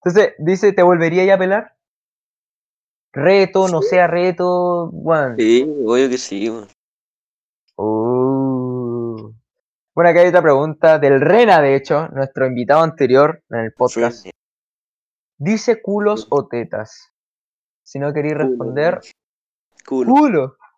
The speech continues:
Speaker 2: Sí, weón.
Speaker 1: Para los hombres
Speaker 2: Acá yo,
Speaker 1: también,
Speaker 2: acá
Speaker 1: para los
Speaker 2: yo
Speaker 1: hombres.
Speaker 2: vine a responder, weón. Acá.
Speaker 1: Ajá. Para los hombres también, ¿qué preferían, un hombre?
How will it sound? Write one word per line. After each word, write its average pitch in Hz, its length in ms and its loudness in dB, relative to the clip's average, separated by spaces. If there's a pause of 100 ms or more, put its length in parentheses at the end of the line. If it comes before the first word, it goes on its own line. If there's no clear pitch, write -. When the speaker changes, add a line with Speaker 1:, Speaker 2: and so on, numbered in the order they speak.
(360)
Speaker 2:
Sí, 110 420 -14
weón. 98 240 -20 (1040)
Speaker 1:
Para 143 200 4
los 147 140 4
hombres 180 160 0
Speaker 2:
Acá 160 100 0
yo, - 20 2
Speaker 1:
también, 151 600 -2
Speaker 2:
acá - 120 -20
Speaker 1:
para 127 160 4
los 135 40 4
Speaker 2:
yo 147 60 2
Speaker 1:
hombres. 160 140 2
Speaker 2:
vine 165 160 -2
a 160 40 -2
responder, 117 680 -14
weón. 90 200 -18 (420)
Acá. 120 300 -8
Speaker 1:
Ajá. 139 320 -6 (420)
Para 143 140 0
los 143 140 2
hombres 175 240 -2
también, 147 380 -2
¿qué 170 140 -4
preferían, 139 420 -6
un 120 80 -6
hombre? 135 360 -8